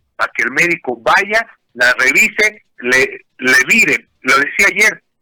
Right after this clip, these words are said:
¿cuántos médicos en Bolivia, de todos los que somos,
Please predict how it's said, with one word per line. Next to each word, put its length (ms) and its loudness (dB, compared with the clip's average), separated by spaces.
¿cuántos 460 -2
médicos 480 0
en 140 -4
Bolivia, 520 0
de 200 -8
todos 300 2
los 120 -12
que 140 -6
somos, 240 -2